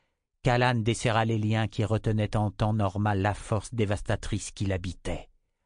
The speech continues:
Un roulement de tonnerre silencieux fit vibrer l'air. L'onde de choc ébranla toute la structure végétale. Les prisonniers encore vivants dans la paroi hurlèrent de souffrance,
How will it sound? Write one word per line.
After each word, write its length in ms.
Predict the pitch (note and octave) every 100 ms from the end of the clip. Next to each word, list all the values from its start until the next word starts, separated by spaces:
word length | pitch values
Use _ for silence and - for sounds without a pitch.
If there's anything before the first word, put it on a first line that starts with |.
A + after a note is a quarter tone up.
| _ _ _ _ _ _ -
Un 200 | B2 A#2+
roulement 520 | A2+ B2+ B2 B2 A#2+
de 80 | A#2
tonnerre 320 | B2+ A#2+ A2
silencieux 580 | - A2+ A2+ - B2 G#2+
fit 240 | - A#2+
vibrer 400 | A2+ A#2 A2 A2+
l'air. 400 | G#2 G2 F2+ F2+ - _ _ _ _ _ _
L'onde 320 | B2+ C3 C3 B2+
de 140 | B2+
choc 300 | - D3+ -
ébranla 380 | B2 A#2+ C3+ C3
toute 320 | - C#3+ -
la 100 | D3
structure 480 | - - C#3+ D3 B2
végétale. 640 | A#2+ A#2 - G#2+ F#2+ F2+ - _ _ _ _ _ _ _ _
Les 180 | C3 C3+
prisonniers 640 | - D3+ C3 C#3 B2+ C3 B2+
encore 260 | A#2+ C3
vivants 400 | A#2+ B2 A2+ A#2
dans 120 | A2+ A#2
la 100 | A2+
paroi 440 | A#2+ G#2+ A#2+ A#2 -
hurlèrent 400 | C3+ C3 C3+ C3
de 80 | B2
souffrance, 720 | - C3 - A2+ A2 -